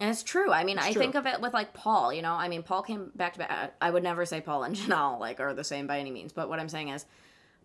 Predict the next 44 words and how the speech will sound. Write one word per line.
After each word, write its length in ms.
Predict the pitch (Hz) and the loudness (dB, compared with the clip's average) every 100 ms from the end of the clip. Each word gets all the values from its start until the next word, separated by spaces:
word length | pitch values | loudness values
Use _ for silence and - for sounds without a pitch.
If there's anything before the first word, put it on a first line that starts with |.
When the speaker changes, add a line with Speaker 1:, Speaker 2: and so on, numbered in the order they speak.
| _ | _
Speaker 1:
Paul 480 | - 208 170 170 214 | 0 4 4 4 0
was, 140 | 165 156 | -4 -4
like, 280 | 165 - - _ _ _ | -6 -8 -20 _ _ _
extremely 920 | 175 - - 185 196 190 160 156 165 180 - | -4 -4 2 4 4 2 -2 -4 -6 -12 -8
naturally 540 | 160 156 - 175 160 | 0 0 0 -4 -4
talented 460 | 165 151 156 156 151 | -4 -4 -4 -6 -6
and 120 | 156 | -6
did 220 | 156 147 | -6 -6
pretty 240 | - 151 | -6 -6
well 180 | 147 139 | -4 -4
in 80 | 143 | -4
his 120 | 139 | -6
season, 500 | - 139 156 190 226 - - - | -8 -8 -8 -6 -8 -10 -20 -8
and 140 | 160 | -6
then 80 | 160 | -4
he 120 | 170 | -4
didn't 300 | 151 165 165 165 | -6 -6 -4 -6
adapt 420 | 143 143 135 - | -6 -4 -6 -6
for 180 | - 147 | -8 -6
his 140 | 147 | -6
next 300 | 147 - - | -8 -8 -10
season, 480 | - 277 190 101 73 | -8 -6 -4 -6 -8
and 120 | 147 | -10
so 280 | - 143 143 | -6 -6 -6
he 160 | - 160 | -10 -8
lost 320 | 147 156 - | -6 -6 -6
it 80 | 170 | -6
again. 420 | 185 240 - - | -6 -8 -8 -8
And 120 | 175 | -6
it's 160 | 175 165 | -6 -4
like, 140 | 156 - | -4 -4
Speaker 2:
Yep. 80 | |
Speaker 1:
I 60 | 165 | -6
don't 220 | 165 160 | -6 -6
wanna 160 | 160 170 | -6 -8
see 160 | 175 | -8
Janelle 440 | 170 160 151 - 156 | -8 -8 -8 -10 -12
fall 240 | - 143 | -8 -6
into 140 | 156 156 | -6 -6
the 40 | |
same 180 | 151 147 | -8 -6
pattern, 360 | 156 156 - | -6 -6 -8
'cause, 140 | - 170 | -12 -6
like, 160 | 147 | -6